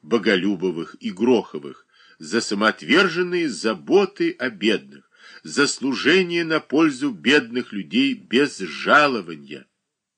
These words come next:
Боголюбовы и Гроховы с достоинством несли звание друзей бедных, с благодарностью принимали то чин, то доходное место или награду от казны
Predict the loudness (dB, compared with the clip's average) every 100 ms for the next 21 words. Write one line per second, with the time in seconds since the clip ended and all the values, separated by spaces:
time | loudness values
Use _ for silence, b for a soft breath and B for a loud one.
0 | _ _ _ _ _ _ _ b b b
1 | b b b b 0 4 6 6 6 6
2 | 6 4 4 4 4 2 -2 -2 -4 b
3 | b b b -16 -2 0 0 -4 2 4
4 | 4 0 -8 -12 -12 -12 -10 -8 -8 -10
5 | -18 -16 -8 0 2 2 2 0 -2 b
6 | b -6 0 0 0 0 2 0 -6 -4
7 | 2 2 0 -8 -20 _ b b b b
8 | b -14 -12 -2 0 4 2 4 4 4
9 | 0 -4 -8 -4 -4 -4 -6 -6 -2 -2
10 | -2 -6 -6 -6 -4 -2 0 0 -2 -10
11 | -6 -6 -8 -12 -14 -12 -14 -14 -6 0
12 | 0 -2 -10 -12 b b b -10 -8 -8
13 | -10 0 4 4 2 -4 -4 -8 -2 -2
14 | -2 -4 0 0 -2